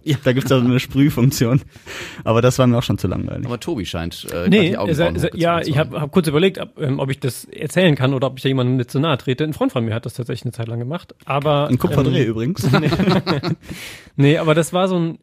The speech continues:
Speaker 3: so ein Szene-Ding auch tatsächlich. Also erstens konnte der das tatsächlich auch gut. Also das war nicht nur irgendwie hinge-,
Speaker 2: Hm. Rotz
Speaker 3: hingerotzt
Speaker 2: schmiert's.
Speaker 3: und
Speaker 2: Ja.
Speaker 3: geschmiert.
Speaker 2: Ja.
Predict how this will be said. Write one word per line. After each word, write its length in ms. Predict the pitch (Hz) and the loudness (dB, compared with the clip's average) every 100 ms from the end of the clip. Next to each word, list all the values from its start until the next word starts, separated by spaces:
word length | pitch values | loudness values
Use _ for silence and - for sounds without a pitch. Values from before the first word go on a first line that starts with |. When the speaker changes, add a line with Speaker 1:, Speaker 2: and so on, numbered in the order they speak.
| - | -8
Speaker 3:
so 120 | 135 | 0
ein 60 | 143 | 0
Szene-Ding 560 | - 185 208 113 113 | 2 2 2 2 -2
auch 140 | 123 117 | -4 -6
tatsächlich. 520 | - - 117 127 120 | -6 -8 -6 -4 -2
Also 120 | 139 | 0
erstens 320 | 151 147 175 | 0 2 2
konnte 260 | - 160 175 | 2 0 2
der 100 | 175 | -2
das 100 | 165 | -2
tatsächlich 380 | 160 165 156 165 | -2 -4 -6 -6
auch 80 | 143 | -2
gut. 180 | 175 214 | -2 0
Also 200 | 135 120 | -4 0
das 160 | 131 - | 0 2
war 100 | 131 | 2
nicht 200 | 143 156 | 4 2
nur 140 | 147 | 0
irgendwie 320 | 139 135 131 | 2 0 2
hinge-, 480 | 131 156 156 151 151 - | 2 2 0 -6 -6 0
Speaker 2:
Hm. 320 | 104 101 110 _ _ _ _ - - - - 107 | 2 2 -2 _ _ _ _ -18 -18 -18 -10 2
Rotz 220 | 120 147 | 4 6
Speaker 3:
hingerotzt 680 | 147 170 127 147 151 160 - | 6 8 8 6 4 -2 0
Speaker 2:
schmiert's. 0 | |
Speaker 3:
und 60 | 151 | 2
Speaker 2:
Ja. 60 | 131 | 4
Speaker 3:
geschmiert. 640 | 165 - 156 170 196 - _ | 2 2 2 2 -4 -8 _
Speaker 2:
Ja. 60 | - | -12